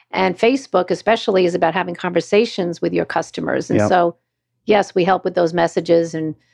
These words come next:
Speaker 1: making sure, um, you're putting, you know, your messages out there in, in the proper light.
Speaker 2: When it comes to trying to figure out which P R firm I should go to, are there some things I should be asking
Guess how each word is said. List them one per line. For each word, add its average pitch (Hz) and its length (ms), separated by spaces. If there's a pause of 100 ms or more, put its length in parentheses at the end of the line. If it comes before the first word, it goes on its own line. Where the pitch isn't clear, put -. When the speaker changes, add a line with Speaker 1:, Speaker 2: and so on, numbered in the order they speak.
(240)
Speaker 1:
making 170 300
sure, 165 600
um, 156 420
you're - 160
putting, 156 560
you 165 100
know, - 460 (100)
your 170 160
messages 160 460
out 156 220
there 147 420
in, 156 220
in 156 120
the 165 160 (300)
proper 156 440 (200)
light. 151 340 (300)
Speaker 2:
When 139 180
it 127 100
comes 175 300
to 123 440
trying 151 360
to 123 80
figure 123 320
out 110 240
which 117 360 (140)
P - 160
R 110 160
firm 113 280
I 107 100
should 101 280
go 110 160
to, 104 280
are 110 160
there 123 160
some 123 240
things 165 340
I 135 120
should 127 200
be 120 120
asking 113 640